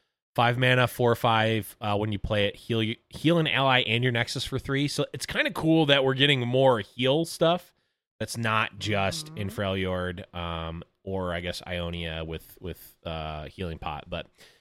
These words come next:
Speaker 1: um, so kind of a cool card there. Reminds me a little bit of, uh, Antique Healbot from, uh, Hearthstone. But, um,
Speaker 2: Yeah.
Speaker 1: we got some cards today, actually. The Sun,
Speaker 2: Yeah.
Speaker 1: the Sun cards, Daybreak,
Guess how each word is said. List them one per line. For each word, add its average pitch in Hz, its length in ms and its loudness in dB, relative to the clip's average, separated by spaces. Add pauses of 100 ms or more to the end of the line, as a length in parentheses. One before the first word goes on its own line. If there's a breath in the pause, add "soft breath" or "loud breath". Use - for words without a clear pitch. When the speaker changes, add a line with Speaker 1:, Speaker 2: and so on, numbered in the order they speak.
(280 soft breath)
Speaker 1:
um, 78 300 -8
so 87 260 -6
kind 92 160 -8
of 80 60 -10
a 80 60 -12
cool 90 200 -6
card 82 220 -8
there. 80 200 -4 (460)
Reminds 87 360 -6
me 90 60 -6
a 85 60 -6
little 87 460 -4
bit 92 300 -2
of, 85 600 -2
uh, 82 180 -2 (120)
Antique 95 540 -6
Healbot 95 760 -4
from, 98 340 -6
uh, 98 360 -2
Hearthstone. 104 540 -6
But, 85 200 -8 (540 loud breath)
um, 95 340 0
Speaker 2:
Yeah. 104 80 -8
Speaker 1:
we 117 140 0
got 147 300 4
some 143 220 0
cards 147 480 2
today, 135 1120 4
actually. 98 840 2
The 95 160 -4
Sun, 139 640 2
Speaker 2:
Yeah. 117 60 -18
Speaker 1:
the 113 120 -2
Sun 156 380 4
cards, 104 500 2
Daybreak, 127 840 4